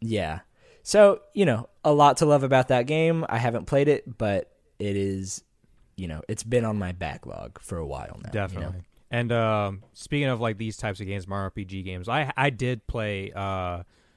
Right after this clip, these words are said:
Speaker 2: and beat Superstar Saga, and that was a
Speaker 1: Oh,
Speaker 2: very
Speaker 1: that's
Speaker 2: fun
Speaker 1: right.
Speaker 2: game. I mean, it's not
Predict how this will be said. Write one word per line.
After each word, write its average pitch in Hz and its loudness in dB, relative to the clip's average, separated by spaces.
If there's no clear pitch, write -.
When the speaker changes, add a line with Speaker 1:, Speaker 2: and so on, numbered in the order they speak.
Speaker 2:
and 113 -4
beat 107 -4
Superstar 110 -4
Saga, 123 -2
and 113 -4
that 214 6
was 196 4
a 135 4
Speaker 1:
Oh, 180 8
Speaker 2:
very 107 6
Speaker 1:
that's 98 -2
Speaker 2:
fun 143 0
Speaker 1:
right. 139 4
Speaker 2:
game. 92 -6
I 101 -4
mean, 104 -6
it's 127 -4
not 175 4